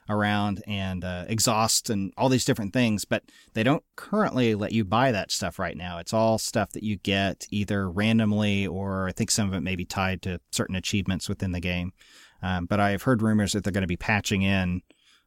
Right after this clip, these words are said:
uh, microtransactions to that. So I don't know how I feel about that. I kinda like the purity of it right now, where it's just, you know, you see somebody when they drive down the field, le-,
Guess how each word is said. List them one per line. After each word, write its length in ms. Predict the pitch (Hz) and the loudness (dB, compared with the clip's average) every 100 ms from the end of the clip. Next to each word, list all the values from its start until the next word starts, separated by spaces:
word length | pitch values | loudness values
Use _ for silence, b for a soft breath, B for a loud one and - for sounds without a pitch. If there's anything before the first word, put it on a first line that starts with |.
| - | -6
uh, 220 | 92 87 | -4 -2
microtransactions 1040 | 90 107 101 - 98 90 87 85 98 90 - | 0 0 0 0 0 2 0 -2 -4 -4 -4
to 100 | 85 | -4
that. 260 | 82 - | -6 -6
So 160 | - 92 | -4 0
I 80 | 107 | 4
don't 140 | 143 | 4
know 100 | 143 | 4
how 100 | 135 | 4
I 120 | 113 | 2
feel 240 | - 127 95 | 0 0 0
about 240 | 85 80 | -4 -6
that. 140 | 87 | -4
I 80 | 80 | -6
kinda 280 | - 120 117 | 0 4 4
like 260 | 104 104 - | 4 2 0
the 80 | 101 | -8
purity 440 | - 113 104 95 | -2 0 0 0
of 120 | 90 | -2
it 80 | 90 | -2
right 200 | 92 85 | -4 -4
now, 280 | 92 92 90 | -2 -2 -4
where 120 | 85 | -6
it's 220 | 85 - | -8 -8
just, 380 | - 80 - - _ - _ | -4 -2 -2 -6 _ -20 _
you 120 | 104 | -2
know, 140 | 92 90 | -2 -2
you 160 | 87 | 0
see 160 | 95 135 | 4 4
somebody 420 | - 131 110 107 107 - | 4 2 2 0 0 0
when 180 | 113 98 | 0 2
they 360 | 95 92 90 - _ - | 2 0 -2 -6 _ -12
drive 340 | - 117 110 | 0 2 2
down 240 | 95 107 107 | 2 2 2
the 60 | |
field, 400 | 98 117 110 104 - - | 0 0 2 0 -6 -2
le-, 160 | 123 | 0